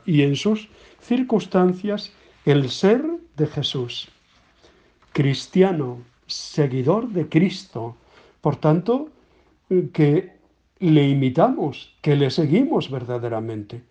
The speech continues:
No miméticamente en el sentido de dejarse un pelo largo y,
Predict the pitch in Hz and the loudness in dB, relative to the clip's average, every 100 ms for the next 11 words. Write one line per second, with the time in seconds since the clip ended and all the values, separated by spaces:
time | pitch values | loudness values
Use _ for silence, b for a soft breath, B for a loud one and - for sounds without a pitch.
0 | b b b b 196 254 247 208 180 185 | b b b b 4 4 4 4 6 4
1 | 180 156 147 135 151 156 156 131 135 127 | 2 -2 -2 0 0 0 -2 -2 -2 -4
2 | 143 120 156 151 139 135 123 160 131 151 | -4 0 2 2 0 -4 -4 -4 -2 -4
3 | 131 131 117 113 113 151 165 131 131 127 | -4 -4 -4 0 0 0 0 -2 -2 -4
4 | 127 127 | -4 -6